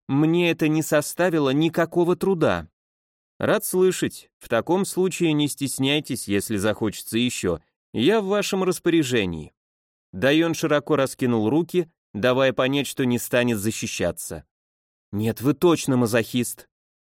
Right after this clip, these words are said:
В порыве эмоций девушка притопнула ногой.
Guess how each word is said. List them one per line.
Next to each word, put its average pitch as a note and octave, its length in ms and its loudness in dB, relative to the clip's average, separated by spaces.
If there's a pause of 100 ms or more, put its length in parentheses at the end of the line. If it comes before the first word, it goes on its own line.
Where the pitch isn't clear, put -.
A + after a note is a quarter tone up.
В - 140 -20
порыве F3 480 2
эмоций F3+ 400 0
девушка D#3 500 0
притопнула C#3 640 -2
ногой. G2+ 520 -2